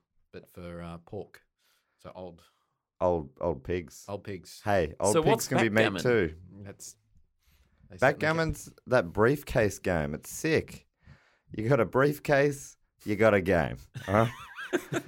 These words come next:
Speaker 2: You open, it's a brief. It normally comes in a briefcase. It opens up and it's a board, and you,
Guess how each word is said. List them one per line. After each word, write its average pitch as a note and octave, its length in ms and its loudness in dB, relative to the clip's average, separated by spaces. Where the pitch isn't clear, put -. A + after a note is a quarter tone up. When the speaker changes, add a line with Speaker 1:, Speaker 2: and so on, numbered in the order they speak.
Speaker 2:
You F#3+ 240 6
open, F#3 300 6
it's E3+ 180 4
a F3 60 6
brief. F#3 340 2
It D#3 60 -4
normally F3 220 0
comes D#3+ 240 0
in C#3+ 40 0
a C#3 40 2
briefcase. B2+ 380 2
It A2+ 100 2
opens B2+ 320 2
up A2 200 4
and G#2+ 100 -4
it's G2+ 120 -6
a G#2+ 60 -8
board, G#2+ 420 4
and G#2 80 -4
you, G2 180 -2